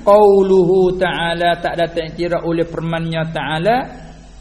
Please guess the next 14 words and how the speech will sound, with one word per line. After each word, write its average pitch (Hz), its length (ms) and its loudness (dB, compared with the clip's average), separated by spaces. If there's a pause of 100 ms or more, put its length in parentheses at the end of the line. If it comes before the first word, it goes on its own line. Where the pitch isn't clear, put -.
(340)
hikayatan 170 960 -2
mansub 135 400 -6
binal 135 320 -6 (240)
khafid. 113 480 -6 (280)
Dia 196 160 -2
boleh 170 240 -4
nak 139 160 -10
i'rab 143 200 -6
jadi 143 200 -4
ha 202 240 -6
tapi 147 360 -8
takwil 139 400 -6
jadi 127 280 -6
sifat. 110 480 -8